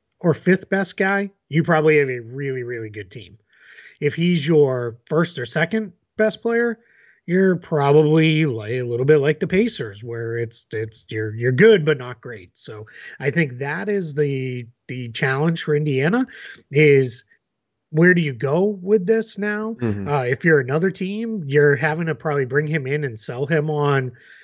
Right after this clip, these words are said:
Speaker 1: "Hey, you're coming in here to, to supplement what we already have, to be a big part of that." Now, that's a heck of a lot easier to do if it's, "Hey, we think you can lift us in the title contention," versus, you know,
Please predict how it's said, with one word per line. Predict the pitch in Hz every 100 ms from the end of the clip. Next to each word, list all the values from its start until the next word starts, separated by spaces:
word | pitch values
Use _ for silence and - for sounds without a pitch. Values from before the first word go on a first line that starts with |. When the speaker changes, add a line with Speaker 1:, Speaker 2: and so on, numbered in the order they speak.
| _ -
Speaker 1:
"Hey, | 143
you're | 143 147
coming | 160 139
in | 139 139
here | 151 147
to, | 135 117 117 113
to | - 131 110
supplement | - 127 117 156 147 143
what | 127 139
we | 139 143
already | 143 143
have, | 143 135 139 -
to | 123
be | 113 117
a |
big | 104 127 113
part | - 131
of | 160
that." | 202 226 214 - - - _
Now, | 165 156 131 113 - _ _
that's | 156 - - _ _ _ _ 160
a |
heck | 160 180
of | 170
a | 160
lot | 151
easier | 147 139 139
to | 123
do | 127 220 220
if | 147 156
it's, | 131 - - _ _ -
"Hey, | 160 147
we | 139 143 131 _ _
think | 165 131
you | 131 143
can | 143 135
lift | 131 - 131
us | -
in | 120
the | 110
title | - 123 160
contention," | 202 190 214 202 262 254 - - 135
versus, | 147 135 131 123 117 113 - 123
you | 127
know, | 107